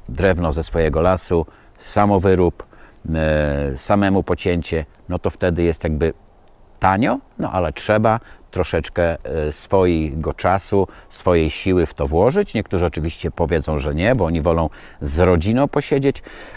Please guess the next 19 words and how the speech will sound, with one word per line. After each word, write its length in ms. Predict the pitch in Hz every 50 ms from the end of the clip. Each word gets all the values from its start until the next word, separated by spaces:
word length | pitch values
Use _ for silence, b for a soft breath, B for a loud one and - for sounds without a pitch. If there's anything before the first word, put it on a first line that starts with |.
| B
ale 280 | - - 165 175 175 175
to 120 | - -
taka 280 | - - 135 - - 98
wymówka 460 | 92 104 98 104 101 - - - 80
po 120 | - 80
prostu 340 | 76 - 80 78 - - -
jest, 400 | 78 82 80 82 - - - -
e, 360 | 82 78 76 78 78 76 76
żeby 240 | 71 80 80 73 85
więcej 320 | 71 90 87 80 - 90 76
czasu 320 | - 92 82 - - -
najprawdopodobniej 800 | 80 78 - 82 78 69 76 73 - 82 78 80 76 80 80 78
posiedzieć 520 | - - 85 82 - 87 80 76 87 - -
przed 440 | - - - 90 - - - - -
telewizorem, 680 | - 85 82 78 71 78 69 78 87 92 95 87 85
ewentualnie 640 | 80 71 80 78 71 - 78 76 78 80 80 80 76
tam, 160 | - 80 76
nie 140 | 78 78 73
wiem, 160 | 69 71 65